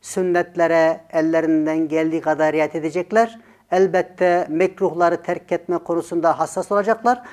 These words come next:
Ama ilk evvel dikkat etmeleri konu, gereken konu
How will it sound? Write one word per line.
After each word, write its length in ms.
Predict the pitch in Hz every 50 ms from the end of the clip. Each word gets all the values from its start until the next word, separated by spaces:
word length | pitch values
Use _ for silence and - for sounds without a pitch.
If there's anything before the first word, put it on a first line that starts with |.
| - - - _
Ama 460 | - 196 208 202 190 185 190 185 - -
ilk 340 | 247 269 208 - - - -
evvel 520 | 170 160 147 139 131 147 156 151 151 139 120 139
dikkat 340 | 147 - - 226 220 -
etmeleri 400 | 220 220 - 185 165 156 156 156
konu, 380 | 151 - 151 139 143 151 160 143
gereken 380 | 156 147 147 - - 143 135 127
konu 480 | - - 147 165 220 254 277 262 -